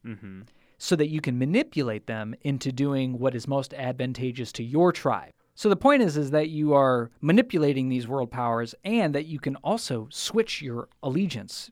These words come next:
Speaker 2: to these different world powers as it suits you. So right off the bat, that's really interesting because these blocks are some of the most important things in the game,
Speaker 1: Mm-hmm.
Speaker 2: right? They're not the most important, but they're really important, like how armies and roads are represented in the world.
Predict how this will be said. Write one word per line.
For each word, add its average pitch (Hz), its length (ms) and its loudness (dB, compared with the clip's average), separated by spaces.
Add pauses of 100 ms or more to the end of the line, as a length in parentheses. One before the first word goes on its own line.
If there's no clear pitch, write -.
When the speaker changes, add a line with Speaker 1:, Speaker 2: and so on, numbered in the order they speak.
Speaker 2:
to 147 100 -2
these 127 180 -2
different 131 300 -8
world 117 220 -8
powers 113 460 -6
as 127 180 -4
it 113 160 -10
suits - 440 -2
you. - 220 -16 (400)
So 147 360 2
right 208 180 4
off 233 160 6
the 170 80 -2
bat, 165 200 4
that's 135 200 0
really 123 200 -4
interesting 113 420 -10
because 107 460 -8 (240)
these 151 160 -2
blocks 143 500 4
are 165 60 0
some 147 160 -2
of 139 40 0
the 139 80 0
most 135 180 0
important 143 380 -4
things 127 200 -2
in 123 60 -4
the 117 60 -4
game, 101 340 -10 (120)
Speaker 1:
Mm-hmm. 107 260 -18 (180)
Speaker 2:
right? 143 300 0 (360)
They're 131 80 -4
not 117 220 -4
the 123 160 -4
most 170 260 -4
important, 226 440 -4
but 151 80 -4
they're 127 120 0
really 143 220 0
important, 117 340 -6
like 101 120 -16
how 135 180 -4
armies 127 420 -4
and 110 140 -10
roads 113 320 -8
are 107 60 -10
represented 107 760 -8
in 113 300 -8
the 131 80 -4
world. 135 440 2